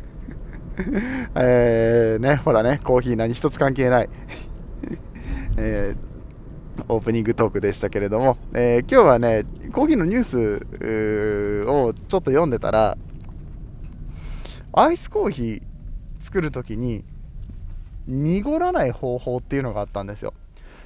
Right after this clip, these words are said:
そもそもアイスコーヒーを作るのに濁るってこと僕知らなかったんですけど、濁ったって思ったことがないのよね。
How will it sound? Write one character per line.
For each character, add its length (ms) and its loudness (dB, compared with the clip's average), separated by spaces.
そ 220 0
も 180 0
そ 220 2
も 260 0
ア 140 4
イ 100 2
ス 140 -10
コ 200 0
ー 20 2
ヒ 140 -6
ー 120 -2
を 80 -6
作 280 -4
る 120 0
の 120 -4
に 140 -6
濁 480 0
る 120 0
っ 20 -4
て 160 -4
こ 100 -4
と 80 -6
僕 200 -12
知 180 -8
ら 140 0
な 100 -2
か 100 -8
っ 120 -8
た 120 -6
ん 40 -10
で 60 -16
す 80 -20
け 80 -12
ど、 180 -8
濁 240 -2
っ 20 -4
た 100 6
っ 40 -2
て 160 -6
思 220 2
っ 40 -2
た 240 0
こ 100 -4
と 100 -6
が 100 -4
な 160 4
い 100 2
の 140 -6
よ 140 -8
ね。 520 2